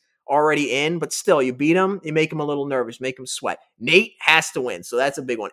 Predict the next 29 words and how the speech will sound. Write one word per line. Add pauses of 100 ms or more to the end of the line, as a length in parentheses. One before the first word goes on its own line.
Andrew, (300)
it's
week
fourteen.
We'll
see.
If
he
wins (200)
the
next
two
weeks,
then
it
probably
won't
be
a
big
deal
for
him,
but
still, (520)
could
be.
Could
be.